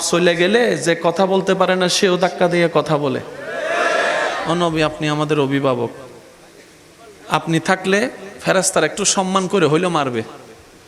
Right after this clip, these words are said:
আপনি দূর থেকে চলে গেলে আমাদেরকে নাস্তানাবুদ করে ফেলবে। নবী গো, যায়েন না।" নবী বলে যে, "আমি আবু বক্করের কাছে গিয়ে দাঁড়াই নাই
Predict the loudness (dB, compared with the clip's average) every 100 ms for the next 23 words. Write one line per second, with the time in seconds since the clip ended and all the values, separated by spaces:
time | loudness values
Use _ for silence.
0 | -20 -20 -10 -4 -2 -2 -2 -4 -4 -4
1 | -2 -2 0 0 0 -4 -6 -2 0 0
2 | 0 -2 -2 -6 -20 -4 -2 -2 0 0
3 | 0 -2 0 0 2 -2 -4 -8 -12 -20
4 | -18 -18 -16 -16 -14 -14 -14 -6 -2 2
5 | 2 4 2 -2 -14 -18 -10 0 2 2
6 | 0 0 -2 -8 -14 -20 -20 -20 -20 -12
7 | -2 0 0 2 0 0 -2 -2 -10 -20
8 | -20 -20 0 4 6 6 2 -2 -12 -16
9 | -18 0 2 4 4 4 4 2 4 2
10 | 0 2 0 4 4 4 2 2 0 0